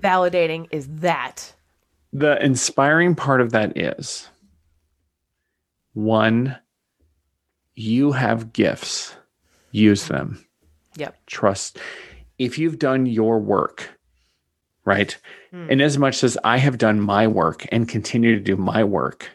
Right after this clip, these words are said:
Speaker 2: which is my responsibility to do my own meditation, my own spiritual work, my own physical work, to be as
Speaker 1: Mm.
Speaker 2: healthy and as well and as physically, mentally, and spiritually well as I can, and continue to do that.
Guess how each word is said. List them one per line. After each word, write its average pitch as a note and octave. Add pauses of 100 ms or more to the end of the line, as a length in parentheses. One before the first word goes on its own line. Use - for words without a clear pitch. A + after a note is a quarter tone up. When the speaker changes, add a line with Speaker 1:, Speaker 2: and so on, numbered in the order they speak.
(280)
Speaker 2:
which A2+
is A2
my G#2+
responsibility F2+ (440)
to G#2+
do G#2+
my G2+
own G#2+
meditation, G#2+
my G2+
own G#2
spiritual G#2
work, G#2
my F#2
own G2 (480)
physical G#2+
work, G#2 (140)
to -
be G#2
as F2+
Speaker 1:
Mm. -
Speaker 2:
healthy A#2
and G#2+
as G2+
well G2
and F#2
as F2+ (600)
physically, C3+
mentally, G#2
and G2
spiritually F#2+
well E2+
as F2+
I E2
can, E2 (180)
and G#2+
continue G2+
to G2
do E2+
that. -